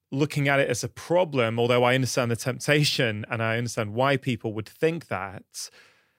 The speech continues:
this is basically saying, well, one way you might want to look at this is, okay, well, what is this teaching me? What is this telling me about the state of my life or the particular thing I'm anxious about? Instead of trying to shun it away,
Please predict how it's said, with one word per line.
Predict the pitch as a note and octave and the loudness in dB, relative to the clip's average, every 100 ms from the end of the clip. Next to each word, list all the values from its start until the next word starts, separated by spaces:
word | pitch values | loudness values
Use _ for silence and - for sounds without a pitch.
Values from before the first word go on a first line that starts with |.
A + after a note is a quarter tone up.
| _ _ _ _ | _ _ _ _
this | F#3+ F#3+ | 0 2
is | A3 | -2
basically | - D3 B2+ C3 | 2 0 2 -2
saying, | - B2+ | 0 0
well, | B2 B2+ | 2 0
one | A#2 C3 F#3 G#3+ G3+ D3+ _ _ _ - | 2 4 4 4 0 -4 _ _ _ -8
way | A#2 D3+ | 2 4
you | D#3 C#3 | 4 2
might | C3 C3+ | 2 2
want | B2 | 0
to | A#2+ | 0
look | D#3 G3+ | 0 -2
at | F#3 | -4
this | A#2+ - | -4 -6
is, | - | -4
okay, | C#3+ | -2
well, | C#3+ | 0
what | B3 | -2
is | A#3+ | -4
this | F#3+ | -8
teaching | - F#3+ G#3 - B2+ | -4 -4 -4 -4 -4
me? | A2 | 0
What | D#3+ | 0
is | G3 | 0
this | F3 - | -2 -6
telling | - D3+ D#3+ D#3+ C3+ | -4 0 0 0 0
me | A2+ | 2
about | A2 A#2 A2+ A2+ - | 2 2 2 0 -4
the | A#2 | -10
state | - C3 B2+ | -4 -2 -2
of | A#2+ | -2
my | A#2 A2+ | -2 0
life | A#2+ F3+ F#3 D3 - | 2 4 4 2 2
or | A2+ G#2+ - - _ _ | 2 2 -2 -16 _ _
the | A2+ | -6
particular | - - - G3 - D#3+ C#3 | -6 -2 0 0 2 2 4
thing | A2+ - D3+ C#3 C3+ | 2 2 4 4 2
I'm | C3 B2+ - | 0 0 0
anxious | D3 D#3 - C3 - | -2 -2 -4 -8 -6
about? | G#2 - E3 C#3+ A#2+ | -2 4 4 4 0
Instead | A#2+ E3+ | 0 2
of | E3 | 2
trying | E3 D3 B2 C#3+ | 4 2 2 4
to | B2+ A2 - _ _ | 4 2 -6 _ _
shun | - - F3+ E3+ | 0 4 6 4
it | D3+ D3 | 4 2
away, | A2+ D3+ E3 G#2 A2 C#3+ | 4 6 6 6 2 0